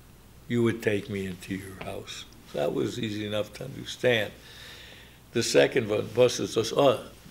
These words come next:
das ist Mount Sinai Hospital." And for what do I need a Mount Sinai Hospital? When you become a doctor, it's a place that you can practice, and I can get kosher food. It's wonderful.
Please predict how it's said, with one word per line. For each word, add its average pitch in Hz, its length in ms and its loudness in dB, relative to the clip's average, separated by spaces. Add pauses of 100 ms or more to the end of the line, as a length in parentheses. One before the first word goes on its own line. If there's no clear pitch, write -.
(280)
das 123 260 4
ist 98 160 -2
Mount 95 280 -6
Sinai 95 400 -6
Hospital." - 560 -12 (120)
And - 140 -16
for - 200 -10
what 113 200 2
do 113 180 2
I 104 120 2
need 107 260 -2
a 110 60 -6
Mount 113 280 -10
Sinai - 320 -6
Hospital? 113 600 -2 (640)
When 117 120 0
you 120 160 4
become 113 380 2
a 113 40 2
doctor, 127 760 4 (800)
it's 117 240 -4
a - 60 2
place 113 520 2
that - 100 -6
you 110 160 -4
can - 200 -12
practice, 127 920 2 (720)
and 98 200 -2
I 107 140 -2
can 104 240 -8
get 101 260 -2
kosher 101 460 -2
food. 107 380 -4
It's - 200 -6
wonderful. 107 600 -8